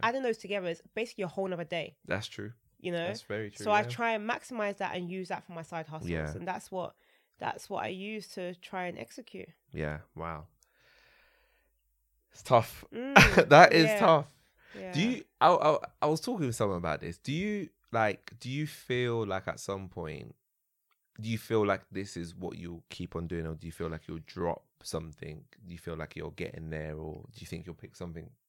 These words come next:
Speaker 2: more back up?
Speaker 1: I'm, I'm naturally the kind of person that I like to get involved in different things.
Speaker 2: Yeah.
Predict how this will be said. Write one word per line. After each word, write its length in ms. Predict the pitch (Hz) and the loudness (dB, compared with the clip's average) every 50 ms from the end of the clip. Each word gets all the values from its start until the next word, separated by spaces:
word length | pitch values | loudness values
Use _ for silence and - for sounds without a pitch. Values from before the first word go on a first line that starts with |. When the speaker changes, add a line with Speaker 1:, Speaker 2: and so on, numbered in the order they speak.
| _ _ _ _ _ _ _ - | _ _ _ _ _ _ _ -16
Speaker 2:
more 340 | 82 85 85 85 82 78 76 _ _ _ _ _ _ | -12 -10 -10 -8 -10 -12 -14 _ _ _ _ _ _
back 160 | - 78 78 _ | -16 -16 -14 _
up? 160 | 85 76 76 - _ _ _ _ | -12 -12 -12 -14 _ _ _ _
Speaker 1:
I'm, 200 | 226 240 247 269 - | -4 -4 -4 -8 -8
I'm 160 | 240 233 233 | -6 -4 -2
naturally 320 | 247 285 320 - - 381 403 | -2 -4 -4 -4 -6 -4 -4
the 80 | - | -4
kind 220 | - - 269 262 240 | -4 -4 -4 -2 -4
of 80 | 240 | -4
person 540 | - 220 214 214 202 - - 214 190 185 185 - | -2 0 0 0 -2 -4 -10 -10 -8 -8 -6 -4
that 220 | 180 175 - - - _ _ _ _ _ _ _ | -2 -2 -4 -4 -10 _ _ _ _ _ _ _
I 100 | 208 190 | -4 -4
like 220 | 190 196 208 - - | -2 -2 -6 -6 -6
to 80 | - | -8
get 80 | 214 185 | -8 -8
involved 280 | 180 170 185 185 180 | -6 -6 -6 -6 -6
in 80 | 180 175 | -8 -10
different 320 | 160 170 - 180 - 170 | -10 -10 -12 -12 -16 -12
things. 280 | - 170 151 - - - | -10 -10 -10 -10 -14 -14
Speaker 2:
Yeah. 220 | - 90 82 78 | -10 -8 -6 -6